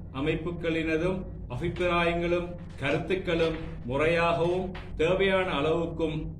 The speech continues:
பெற்றுக்கொள்ளப்படாமையினால் இப்பிரதேச செயலக பிரிவுகள் சட்டப்படியான வர்த்தமானி பிரகடன அந்தஸ்தினை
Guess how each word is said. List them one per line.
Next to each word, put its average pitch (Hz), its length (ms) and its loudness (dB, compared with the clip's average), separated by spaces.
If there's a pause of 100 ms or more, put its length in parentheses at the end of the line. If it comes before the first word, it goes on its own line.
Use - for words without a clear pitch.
(200)
பெற்றுக்கொள்ளப்படாமையினால் 156 1400 0 (280)
இப்பிரதேச 160 520 0 (100)
செயலக 156 460 2 (100)
பிரிவுகள் 151 520 2 (300)
சட்டப்படியான 175 880 2
வர்த்தமானி 160 640 0 (100)
பிரகடன 156 600 0 (380)
அந்தஸ்தினை 151 600 0